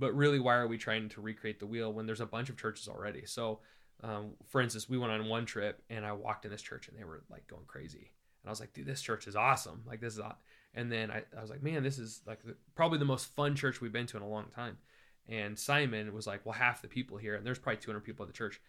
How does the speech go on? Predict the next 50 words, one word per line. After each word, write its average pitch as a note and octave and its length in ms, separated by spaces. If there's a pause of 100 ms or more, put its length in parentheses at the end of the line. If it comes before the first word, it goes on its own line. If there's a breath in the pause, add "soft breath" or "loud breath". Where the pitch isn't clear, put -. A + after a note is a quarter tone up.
(100)
"half C#3+ 240
the - 80
people B2+ 400
were, G#2+ 180
are A2+ 120
freed G#2 280
slaves." G2 460 (400 soft breath)
So C#3 100
we're C#3 120
literally C#3 360
building A#2+ 400
up A2 240 (500)
these B2 220
churches - 640 (160)
that A2+ 140
are G2+ 60
partnered G#2 380
with A2+ 160
us - 240
now. F2 400
And A#2+ 160
we're, A#2+ 200 (160)
so A2+ 220
we'll A2+ 320 (360 soft breath)
get C3 160
them B2+ 140
connected B2 420
in B2 160
a G#2 100
house A2+ 640 (120)
and A2 100
housing A2+ 500 (120)
next A#2 420
to A#2+ 260
or A2 120
by A2 440
close A2+ 280
enough A2 160
to - 100
this F#2+ 140
church - 280 (200 soft breath)
so - 140
they C3+ 100
have B2 160
community. A2+ 560 (540)
So C3+ 160
for C3+ 100
those C#3+ 200
six C#3+ 220
months, B2 440